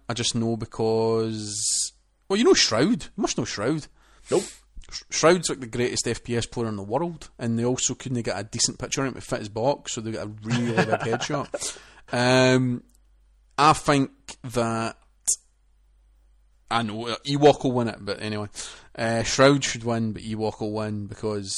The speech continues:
Speaker 1: the
Speaker 2: Dunno.
Speaker 1: world's got a wee thing for her, the new. Uh, Community Spotlight is the exact same as ongoing Game of the Year,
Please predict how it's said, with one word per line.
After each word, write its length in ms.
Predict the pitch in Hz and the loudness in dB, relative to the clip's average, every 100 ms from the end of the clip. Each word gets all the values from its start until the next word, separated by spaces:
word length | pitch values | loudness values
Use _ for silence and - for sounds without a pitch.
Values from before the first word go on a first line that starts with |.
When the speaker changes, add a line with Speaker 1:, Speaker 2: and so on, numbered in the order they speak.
| - | -6
Speaker 1:
the 60 | - | -6
Speaker 2:
Dunno. 120 | 98 107 | -4 -4
Speaker 1:
world's 140 | 98 - | -4 -8
got 200 | 87 98 | -8 -8
a 20 | |
wee 360 | 104 104 101 101 - | -8 -8 -8 -12 -14
thing 260 | - 107 | -8 -8
for 140 | 104 113 | -8 -6
her, 140 | 117 | -6
the 120 | 110 | -4
new. 240 | 113 113 113 - _ - - _ _ - | -4 -2 -4 -8 _ -20 -20 _ _ -14
Uh, 240 | 101 101 101 - | -10 -10 -12 -16
Community 380 | - 131 151 123 | -2 2 2 2
Spotlight 600 | - 120 127 135 123 - _ _ | 0 0 2 0 -2 -4 _ _
is 240 | 110 113 104 | -4 -4 -4
the 80 | 98 | -8
exact 400 | 104 113 117 - - | -6 -4 -4 -2 -2
same 420 | 110 110 110 110 - | 0 -2 -4 -6 -6
as 880 | 107 107 107 107 107 104 104 101 104 - - _ _ _ _ | -6 -4 -4 -4 -4 -6 -8 -6 -6 -6 -12 _ _ _ _
ongoing 600 | 120 113 110 120 131 131 | -2 -2 -2 0 2 2
Game 180 | 127 135 | 2 0
of 60 | 139 | 0
the 80 | 139 | -2
Year, 320 | 147 151 | -2 -4